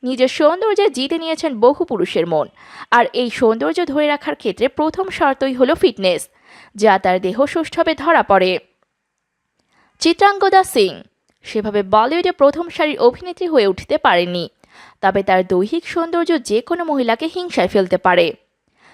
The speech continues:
চিত্রাঙ্গদার শারীরিক আবেদনও কিছু কম নয়, যে আবেদনের প্রমাণ তিনি রেখেছেন বলিউডের বেশ কিছু আইটেম সঙে। দীপিকা পাড়ুকোন। দীর্ঘাঙ্গী দীপিকা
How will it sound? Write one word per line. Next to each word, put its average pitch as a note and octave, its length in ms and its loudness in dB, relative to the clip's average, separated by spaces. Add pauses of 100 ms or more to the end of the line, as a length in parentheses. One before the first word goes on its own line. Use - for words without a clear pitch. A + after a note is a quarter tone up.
(160)
চিত্রাঙ্গদার F#4+ 720 -2
শারীরিক A3 300 2 (100)
আবেদনও G3 480 2
কিছু - 280 -10
কম G#3+ 200 2 (100)
নয়, E3+ 180 4 (360)
যে A3 140 2 (180)
আবেদনের D4+ 520 0
প্রমাণ A3 260 0
তিনি G3+ 200 -8
রেখেছেন G3 460 -2 (120)
বলিউডের E4 460 2
বেশ A3 220 -2
কিছু - 240 -6 (100)
আইটেম B3 340 0
সঙে। F3 420 2 (840)
দীপিকা D#4+ 440 -2
পাড়ুকোন। E3 540 2 (640)
দীর্ঘাঙ্গী G3+ 560 -4
দীপিকা F#3+ 360 0